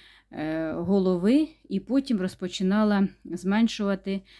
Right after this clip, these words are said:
е, петлі в кожному одинадцятому рядочку по одній петлі, по одному стовпчику. Ось така зміючка, такі очі класні. Так,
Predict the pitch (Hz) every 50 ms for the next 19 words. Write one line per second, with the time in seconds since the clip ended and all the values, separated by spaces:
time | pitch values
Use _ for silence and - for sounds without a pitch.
0 | - - - - - - _ _ _ - - 160 160 - - 208 220 - 196 185
1 | 175 - 190 208 208 185 214 208 202 190 196 - - 180 156 143 180 185 190 185
2 | 180 - - - 185 175 185 180 175 175 _ _ _ _ _ _ _ _ - 185
3 | 190 196 185 160 170 160 160 151 - - - - - 175 180 160 147 175 185 190
4 | 190 190 185 175 175 - - 160 156 - - _ _ _ _ _ _ _ _ _
5 | _ _ _ _ _ _ _ _ _ _ _ _ _ _ _ _ - 165 160 175
6 | 180 190 196 185 - - - 160 147 - _ - - _ _ - - 214 208 -
7 | - 165 - - - 175 175 175 - _ _ _ _ _ _ _ _ _ _ _
8 | _ _ _ _ _ _ _ _ _ - 185 175 175 170 180 180 170 - - -
9 | - - 156 135 _ - - _ - 170 185 202 214 247 262 247 247 - - 214
10 | 208 - _ _ _ - 208 202 196 196 190 - - - 185 180 185 _ _ _
11 | _ _ _ _ _ _ _ _ _ _ _ _ _ _ _ - - _ _ _
12 | - 175 175